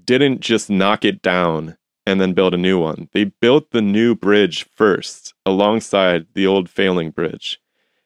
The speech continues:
And then they took down the old bridge. And I think that so much of the discourse, especially the political landscape, but also the academic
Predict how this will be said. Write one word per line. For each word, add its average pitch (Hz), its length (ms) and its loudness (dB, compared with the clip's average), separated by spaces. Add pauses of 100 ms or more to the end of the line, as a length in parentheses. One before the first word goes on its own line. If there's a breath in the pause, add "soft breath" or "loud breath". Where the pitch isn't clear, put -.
(200)
And 95 260 -2
then 117 420 2
they 95 120 0
took - 280 -6
down 87 240 -2
the 85 80 -2
old 80 240 -4
bridge. - 420 -8 (160)
And 101 140 0
I 101 80 2
think 123 260 -4
that - 220 -4
so 143 560 -2
much 113 640 -2
of 95 220 -4
the 101 100 -2
discourse, 101 680 -2
especially - 520 -4
the 104 100 -2
political 147 480 0
landscape, 127 640 -2 (240 soft breath)
but 110 80 -4
also 143 300 2
the 120 120 4
academic 110 560 -2